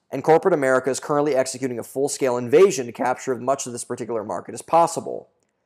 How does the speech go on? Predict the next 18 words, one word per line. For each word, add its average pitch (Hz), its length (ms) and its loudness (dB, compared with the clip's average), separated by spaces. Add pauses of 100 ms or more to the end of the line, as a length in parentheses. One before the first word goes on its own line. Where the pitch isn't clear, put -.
(480)
That's 202 360 6
why 135 160 4
corporate 135 340 2
America 123 380 2
is 120 100 -4
descending 123 340 -6
into 107 160 -10
wokeness 139 440 2
dominated 117 380 -2
by 117 120 0
both 110 180 -4
sides 117 260 -4
of 104 60 -8
our 123 80 -4
mob 101 260 -4
and 113 140 -8
ruling 160 260 4
class. - 500 -8